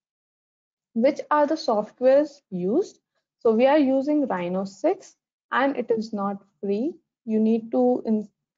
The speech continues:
download and install a ninety days trial and it is available. Also, Grasshopper is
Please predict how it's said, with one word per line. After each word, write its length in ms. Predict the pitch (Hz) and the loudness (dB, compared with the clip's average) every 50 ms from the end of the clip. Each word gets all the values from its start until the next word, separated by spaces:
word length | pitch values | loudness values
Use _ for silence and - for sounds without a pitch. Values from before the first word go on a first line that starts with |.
| _ _ _ _ _ - 220 | _ _ _ _ _ -6 -2
download 460 | 220 196 185 180 185 185 190 196 196 | 0 2 2 2 2 4 4 4 4
and 180 | 196 196 202 | 2 0 0
install 480 | - 208 202 196 - - 220 202 202 - | -2 -4 -4 -6 -4 -4 -4 -2 -2 -4
a 80 | - 220 | -6 -8
ninety 420 | 214 214 196 185 185 185 185 214 | -8 -8 -8 -8 -8 -8 -8 -6
days 260 | 196 214 214 220 220 220 - _ | -2 -2 -2 -2 -2 -4 -10 _
trial 440 | - 214 196 190 190 208 254 359 381 - - _ _ _ _ _ _ _ _ _ _ _ _ _ - | -4 -2 0 0 2 0 0 -2 -4 -6 -14 _ _ _ _ _ _ _ _ _ _ _ _ _ -6
and 320 | 185 175 175 180 185 185 - | -4 -2 -2 -2 -4 -2 -2
it 160 | 226 220 233 | 0 2 2
is 160 | 233 220 226 - | 0 0 0 0
available. 560 | 190 185 180 185 175 180 175 170 202 240 381 480 - _ _ _ _ _ _ _ _ _ _ _ - | 0 2 2 2 2 2 0 2 2 0 0 0 -2 _ _ _ _ _ _ _ _ _ _ _ 0
Also, 760 | 214 214 214 214 214 - - 294 294 311 320 330 311 302 - 226 | 2 2 2 2 0 -2 0 2 4 4 4 4 2 0 -4 -4
Grasshopper 640 | 202 220 185 170 196 - - 247 233 240 277 285 554 - | -2 0 0 0 0 -2 -2 -2 2 2 2 2 2 0
is 220 | 285 277 269 - | -2 -2 -2 -4